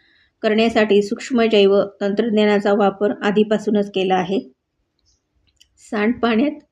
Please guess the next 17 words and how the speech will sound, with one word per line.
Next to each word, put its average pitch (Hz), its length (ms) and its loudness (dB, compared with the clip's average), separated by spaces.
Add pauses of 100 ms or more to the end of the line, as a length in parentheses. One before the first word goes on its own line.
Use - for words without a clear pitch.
(720)
खूप 254 200 -4
सेंद्रिय 220 360 2
द्रव्य 208 300 4
असते, 196 480 -2
असे 214 220 0
सांडपाणी 208 460 -2
नद्यांसारख्या 208 840 0 (160)
नैसर्गिक 220 580 0
जलस्रोतांमध्ये 202 800 0
सोडल्यास 196 460 0
सेंद्रिय 202 320 2
द्रव्याचे 202 480 0
ऑक्सिडीकरण 214 800 -2
घडून 202 160 2
येते 202 200 0
व 202 100 2
त्याद्वारे 196 560 -2